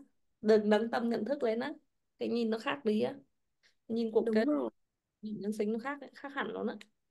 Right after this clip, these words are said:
Speaker 1: Chín giờ tối học tiếng Anh đúng không? Trời ơi, mentor năm giờ học nhiều,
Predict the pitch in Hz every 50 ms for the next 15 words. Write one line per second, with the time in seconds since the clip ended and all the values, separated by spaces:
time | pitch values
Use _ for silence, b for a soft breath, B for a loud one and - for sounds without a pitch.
0 | _ _ _ _ _ _ _ _ _ _ _ _ _ _ _ _ _ _ _ _
1 | _ _ _ _ _ _ _ _ _ _ _ _ _ _ - 190 180 190 226 240
2 | 240 247 165 170 254 247 220 214 208 180 175 185 185 208 226 240 247 269 302 262
3 | 220 196 180 208 202 - - - - _ _ _ _ _ _ _ - 208 190 190
4 | 185 185 196 208 214 208 208 214 220 220 220 214 190 202 214 226 226 214 208 208
5 | 220 254 262 220 214 196 196 214 226 226 214 214 220 220